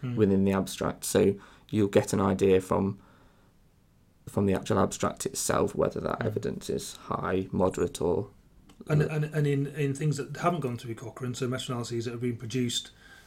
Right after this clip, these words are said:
Speaker 1: for, uh, and just published in a journal, um, will it, will it t-, tend to have these? 'Cause I, I haven't seen it too much, I don't think, in non-Cochrane ones.
Speaker 2: It, it's less often used.
Speaker 1: Yeah.
Speaker 2: So this has been developed over the last,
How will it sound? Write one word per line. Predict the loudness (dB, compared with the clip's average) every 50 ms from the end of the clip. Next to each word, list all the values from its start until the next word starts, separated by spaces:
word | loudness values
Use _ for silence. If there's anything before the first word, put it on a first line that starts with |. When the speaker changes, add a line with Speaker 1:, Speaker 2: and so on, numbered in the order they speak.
| -20 -20 -10
Speaker 1:
for, | -6 -4 -2 -2 -2 -4
uh, | -4 -6 -6 -6
and | -6 -6
just | -6 -2
published | -2 0 0 0 0 -2 -4
in | -6 -6
a | -6
journal, | -4 0 2 2 2 2 -2 -2 -4 -4 -4 -6 -12 -20 -20 -20 -20 -20 -20 _ _ -8
um, | -4 -4 -2 -2 -4 -2 -2
will | 0 0 0
it, | -2 -2
will | -4 -4
it | -4 -6 -8 -14 -20 -18 -14
t-, | -14 -10
tend | -6 -2 -2 0 0
to | 0
have | -2 -2 -2
these? | -2 -2 -4 -4
'Cause | -4 -4 -4
I, | -4 -4 -4
I | -8
haven't | -8 -6 -4 -6 -6 -4
seen | -4 -6 -6
it | -6 -6
too | -6 -6 -4 -6
much, | -6 -8 -8 -8
I | -8
don't | -8 -8 -8
think, | -10 -10 -8 -8
in | -8 -8 -8 -10 -14 _ _ -14 -10
non-Cochrane | -8 -6 -6 -8 -8 -12 -16 -12 -10 -10 -8
ones. | -8 -8 -10 -12 -14 _ _ _ _ _ _ _
Speaker 2:
It, | -6 -2 0
it's | 0 0 0 -2 -12 _ _ 0
less | 4 6 8 8 8 8 6 4
often | 2 2 2 0 -2 0 2
used. | 2 2 0 0 0 -2 -4 -4
Speaker 1:
Yeah. | -4 -4
Speaker 2:
So | 4 6 8 8 8
this | 8 6 4 4
has | 0 0
been | 4 4 4 4 4
developed | 4 4 6 6 4 2 0 0
over | 2 2 4 2 0
the | 0 0 0
last, | 0 -2 -2 -4 -8 -10 -10